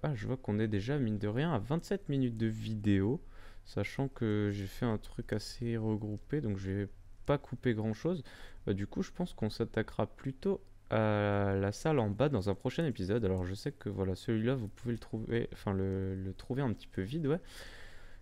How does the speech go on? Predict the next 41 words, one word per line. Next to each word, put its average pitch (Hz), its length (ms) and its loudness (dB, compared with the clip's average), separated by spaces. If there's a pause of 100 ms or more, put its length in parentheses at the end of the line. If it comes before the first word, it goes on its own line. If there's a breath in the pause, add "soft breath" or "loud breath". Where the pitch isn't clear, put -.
comme 107 180 4
épisode. 113 360 2
Mais 110 140 4
bon, 104 240 -4 (560)
j'ai 107 140 -4
pas 147 120 -2
envie 147 120 0
de - 40 -12
faire 127 140 2
des 107 160 -2
épisodes 131 300 -6 (360)
très - 200 0
très 117 240 0
longs 120 160 2
pour, 98 320 0
euh, 95 200 4
pour - 140 -8
cette - 220 -2
série 107 320 0
non 107 160 2
plus. - 160 -4
Une 113 100 2
trentaine 107 360 0
de 104 80 2
minutes 104 400 2
me 95 120 2
paraît 135 320 4
bien. 98 240 0
Du 98 140 -2
coup, - 140 -4
on - 20 0
va 135 100 2
s'arrêter 101 380 2
là. 120 80 4
On 151 80 2
continuera 131 480 -2
dans 139 100 -2
le 147 60 -2
prochain 120 320 2
épisode. 101 420 2 (480 loud breath)
Mais, 127 340 6